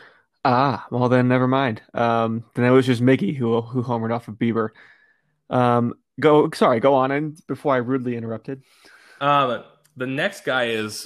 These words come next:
Speaker 2: probably the biggest surprise that we've seen in the big league so far. Tyler Naquin with the Cincinnati Reds. Oh my God.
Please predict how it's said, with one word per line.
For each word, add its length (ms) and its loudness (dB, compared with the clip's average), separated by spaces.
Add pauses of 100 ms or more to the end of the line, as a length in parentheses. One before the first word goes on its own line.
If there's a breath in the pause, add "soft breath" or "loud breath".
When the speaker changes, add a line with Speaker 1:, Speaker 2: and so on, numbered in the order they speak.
Speaker 2:
probably 360 2
the 240 -4
biggest 580 -4
surprise 680 0
that 140 -4
we've 180 -4
seen 340 -4
in 120 -6
the 40 -10
big 200 -8
league 200 -12
so 160 -10
far. 300 -10 (540 soft breath)
Tyler 540 2
Naquin 500 0 (720)
with 140 -6
the 80 -4
Cincinnati 680 -2
Reds. 540 -4 (320)
Oh 180 -4
my 200 -2
God. 440 -4